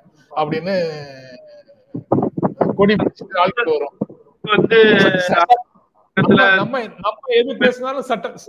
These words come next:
Speaker 1: நம்ம எது பேசினாலும் சட்டத்தை தூக்கிட்டு ஆட்கள் வரும். அந்த மாதிரி பேசுற ஆட்களை எதிர்த்து ஒருவரும் ஒண்ணும் பேசவே மாட்டாங்க.
Speaker 2: இல்ல, நீங்க வந்து
Speaker 1: யா-,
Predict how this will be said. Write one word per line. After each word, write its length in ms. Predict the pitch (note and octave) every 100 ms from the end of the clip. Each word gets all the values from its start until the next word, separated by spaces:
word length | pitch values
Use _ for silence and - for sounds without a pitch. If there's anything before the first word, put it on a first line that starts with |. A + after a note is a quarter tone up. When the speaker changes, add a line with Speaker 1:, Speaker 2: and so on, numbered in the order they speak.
| F#3
Speaker 1:
நம்ம 220 | A3 B3+
எது 180 | A3+ A#3+
பேசினாலும் 500 | A#3 A3+ A#3 A#3 A#3
சட்டத்தை 400 | A3 - A3 G#3+
தூக்கிட்டு 340 | G#3 G#3+ G3
ஆட்கள் 300 | G3 G3+ G#3
வரும். 400 | F#3 E3+ D#3+ D#3 _ _ _ _ _ - - -
அந்த 280 | - G#3+ B3
மாதிரி 220 | C4 C4
பேசுற 320 | G#3+ A3+ A#3
ஆட்களை 560 | A3 A3+ A3 A3+ A3 G3
எதிர்த்து 500 | G3 A#3 A3+ B3 G3
ஒருவரும் 420 | G3+ A#3 A3+ A#3
ஒண்ணும் 300 | G3 G3+ G3+
பேசவே 340 | G3 G3 G#3 G#3
மாட்டாங்க. 440 | E3+ D3+ C#3 B2 - _ - - _ _ _ - - - - - - - - - - - - - -
Speaker 2:
இல்ல, 180 | G#3 - - -
நீங்க 260 | F#3 F#3
வந்து 240 | F#3 A3+ G#3
Speaker 1:
யா-, 460 | E3+ - - -